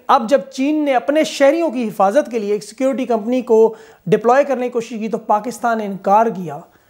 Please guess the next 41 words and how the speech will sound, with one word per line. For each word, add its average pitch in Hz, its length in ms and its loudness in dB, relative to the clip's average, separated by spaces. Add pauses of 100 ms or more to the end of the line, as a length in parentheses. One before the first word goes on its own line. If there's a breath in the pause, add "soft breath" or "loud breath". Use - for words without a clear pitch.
(200 soft breath)
चीन 330 280 4
को 349 120 2
यकीन 285 440 2
अभी 320 140 2
तक 311 180 0
नहीं 262 180 -4
आ 208 100 2
रहा 220 120 0
कि 233 80 -4
पाकिस्तान 202 460 -4
ऐसा 190 180 -6
कर 226 140 0
सकता 220 320 -4
है। 196 140 -4 (320 loud breath)
कॉन्फ्रेंस 247 380 0
में 254 80 0
ना 226 200 2
जाने 220 240 -2
का 220 100 -2
बदला 170 400 2
है 247 340 -4
या 202 200 0
अमेरिका 202 360 -2
की 214 100 -8
डिक्टेशन 185 520 -6
है, 185 200 -8 (360 loud breath)
लेकिन 233 300 2 (120)
आर्मी 277 340 2
बेस 247 480 0
बनाना 202 380 -4 (160)
बड़ा 202 200 2
ज़रूरी 202 280 -4
था 226 60 -4
चीन 196 240 -6
के 196 120 -4
लिए, 196 160 -2
जो 175 120 -6
उन्होंने 196 220 -4
बनने 165 320 0
नहीं 208 120 0
दी। 143 200 -12